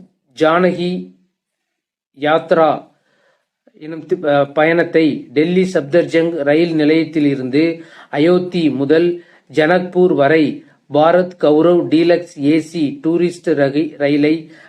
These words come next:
அறிமுகப்படுத்தியது. இந்த ரயில் ஊப்பியில் உள்ள அயோத்தி மற்றும் நேபாளத்தில் உள்ள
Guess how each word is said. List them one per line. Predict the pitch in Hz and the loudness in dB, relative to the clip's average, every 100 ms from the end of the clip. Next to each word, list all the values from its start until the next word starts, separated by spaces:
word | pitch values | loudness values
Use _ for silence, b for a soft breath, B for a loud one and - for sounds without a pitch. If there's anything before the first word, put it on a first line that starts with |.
| B | B
அறிமுகப்படுத்தியது. | 147 175 180 170 - 143 156 147 139 151 123 101 - _ b b b | 0 2 0 -2 -4 -6 0 0 2 2 0 -4 -18 _ b b b
இந்த | 151 160 151 | -6 0 2
ரயில் | 143 156 170 151 180 180 | 2 2 2 2 0 -4
ஊப்பியில் | 151 185 185 190 180 175 | -4 -4 -2 -2 -2 0
உள்ள | 151 151 165 127 b b b | 0 2 2 0 b b b
அயோத்தி | 143 160 165 160 170 185 185 | 0 2 0 -2 -2 -2 -2
மற்றும் | 185 147 160 147 | -6 -4 -2 0
நேபாளத்தில் | 156 170 180 175 175 151 | 0 0 2 0 0 -2
உள்ள | 143 165 139 - | 2 2 0 -4